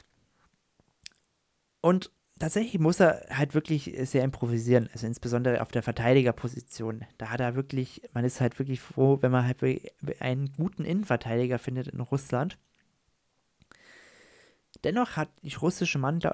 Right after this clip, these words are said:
Mannschaft durchaus Stärken. Und das haben sie in den Quali-Spielen gezeigt, wo sie beeindruckend, äh, abgeliefert haben. Tatsächlich. Wo sie dann zum Beispiel sich in der Gruppe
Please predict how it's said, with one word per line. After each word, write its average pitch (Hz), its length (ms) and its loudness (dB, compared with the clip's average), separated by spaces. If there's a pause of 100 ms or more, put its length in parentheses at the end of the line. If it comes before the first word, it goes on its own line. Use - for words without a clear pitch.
(120)
Mannschaft 143 440 -2
durchaus 139 260 0
Stärken. - 460 -2 (1500)
Und 123 120 -8
das 117 120 -10
haben 127 160 -2
sie 127 140 0
in 127 160 -6
den 123 160 -6
Quali-Spielen 147 540 -2
gezeigt, 143 580 -4 (160)
wo 135 140 -10
sie 131 360 -18 (540)
beeindruckend, 160 840 -14
äh, 139 240 -2
abgeliefert 135 640 -2
haben. 127 340 -2 (1160)
Tatsächlich. 135 540 -12 (1600)
Wo 127 60 -2
sie 135 120 -2
dann 131 200 -4
zum - 160 -12
Beispiel 131 280 -4
sich 139 160 -14
in 135 60 -8
der 123 100 -6
Gruppe 139 460 -4